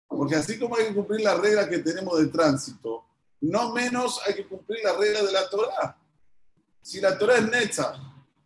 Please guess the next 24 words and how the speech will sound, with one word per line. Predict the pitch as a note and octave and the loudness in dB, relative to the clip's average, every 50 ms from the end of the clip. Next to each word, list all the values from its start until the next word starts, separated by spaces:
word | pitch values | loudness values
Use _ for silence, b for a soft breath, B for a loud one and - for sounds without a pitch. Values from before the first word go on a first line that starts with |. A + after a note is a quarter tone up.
| _ _ _ _ - - | _ _ _ _ -4 0
la | D3+ E3 - | 0 0 0
Torá | F#3+ G3+ A3+ A3+ A3+ | 0 0 2 2 2
te | - G#3+ | 2 4
va | A3+ A3+ | 4 4
a | G3+ - | 4 4
llevar | G#3 A3+ A3+ A3 | 2 2 4 4
a | |
la | G3+ G3 | 4 4
eternidad. | G3 - - F#3+ E3 E3 E3+ F#3+ F#3 F#3 E3+ D#3 - - - - - | 4 2 0 -2 -2 -4 -6 -4 -2 2 2 2 2 0 -4 -6 -2
Las | D3 D#3+ E3 | -2 0 2
reglas | G3 G#3 G3+ G3+ G3 F#3+ | 2 2 2 2 0 0
de | F#3 - | -2 -2
tránsito | - G3+ G#3 G3+ G3 - - - G3 F3+ - | -2 -2 0 0 -2 -4 -6 -4 -4 -4 -4
te | F#3 | -6
van | F3+ F3+ F3+ | -8 -6 -6
a | D#3+ | -6
llevar | F#3 F3+ F3+ F3 | -8 -6 -6 -4
hasta | F3 F3 E3 - | -4 -4 -6 -8
tu | - D#3 | -8 -6
casa. | D#3+ E3+ D#3+ D#3 - - - - _ _ _ _ _ _ _ _ _ _ _ - | -2 -2 -2 -2 -2 -6 -12 -18 _ _ _ _ _ _ _ _ _ _ _ -2
No | - F#3 - | -2 -2 0
más | F#3 D#3+ C3+ - - | 0 -2 -2 -4 -8
que | - - | -14 -18
eso. | - - - | -18 -20 -20